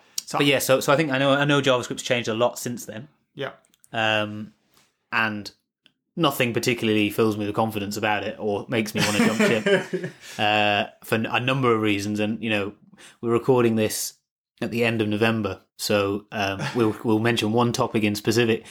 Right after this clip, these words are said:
Speaker 2: specifically that has come up,
Speaker 1: This
Speaker 2: more to do with the
Speaker 1: Package
Speaker 2: ecosystem
Speaker 1: Yeah.
Speaker 2: than, than JavaScript itself. Although JavaScript itself,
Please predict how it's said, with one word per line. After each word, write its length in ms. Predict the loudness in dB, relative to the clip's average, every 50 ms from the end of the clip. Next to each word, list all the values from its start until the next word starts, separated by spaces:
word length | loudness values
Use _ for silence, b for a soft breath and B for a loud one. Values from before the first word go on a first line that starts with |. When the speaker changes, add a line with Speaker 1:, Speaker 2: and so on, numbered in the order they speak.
| B B
Speaker 2:
specifically 540 | -2 0 2 2 4 2 2 2 2 0 2
that 220 | 2 0 -2 -4 -8
has 140 | -8 -8 -8
come 200 | -6 -4 -2 -2
up, 260 | -2 -2 -4 -10 -20 _ -14 -8
Speaker 1:
This 100 | -2 2
Speaker 2:
more 220 | 4 6 6 4
to 100 | 2 2
do 220 | 2 4 4 6
with 420 | 6 6 4 4 2 -2 -10 -16 _ _ _ -6
the 640 | -2 0 2 2 2 0 -2 -4 -6 -8 -10 -12 -16 _ _ _ _ -14
Speaker 1:
Package 240 | -12 -12 -6 -2
Speaker 2:
ecosystem 680 | 0 0 2 2 2 2 2 0 -2 -2 -4 -8 -12 -12
Speaker 1:
Yeah. 140 | -14 -6 -2
Speaker 2:
than, 340 | -2 0 0 -2 -4 -4 -2
than 340 | -2 -2 -2 -2 -4 -8 -6 -2
JavaScript 420 | 0 0 0 0 -2 -6 -6 -6
itself. 240 | -4 -2 -2 -2 0
Although 220 | 2 2 2 4 4
JavaScript 400 | 2 2 2 0 -2 -4 -4 -4
itself, 420 | -2 -2 -2 -2 -2 -6 -8 -12